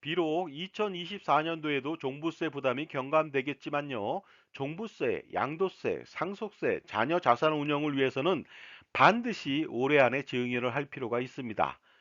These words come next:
그리고 콘스탄트 김의 엔지피 플랜을 통해서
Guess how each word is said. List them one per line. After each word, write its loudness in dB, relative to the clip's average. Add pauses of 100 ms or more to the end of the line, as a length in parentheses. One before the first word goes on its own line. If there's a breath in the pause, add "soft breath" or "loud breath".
(220 soft breath)
그리고 2
콘스탄트 -2
김의 4
엔지피 -6
플랜을 0
통해서 0